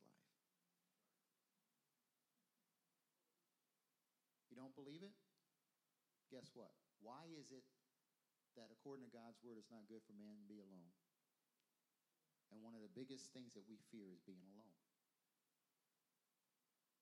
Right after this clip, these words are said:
Because we were created by God and God is true. We need each other. The person that cries out the loudest,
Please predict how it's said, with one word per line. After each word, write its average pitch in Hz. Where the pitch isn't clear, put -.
Because 110
we 104
were 90
created 104
by 127
God 95
and 98
God 90
is 85
true. 73
We 131
need 120
each 95
other. 80
The -
person 160
that 139
cries 143
out 135
the 120
loudest, 113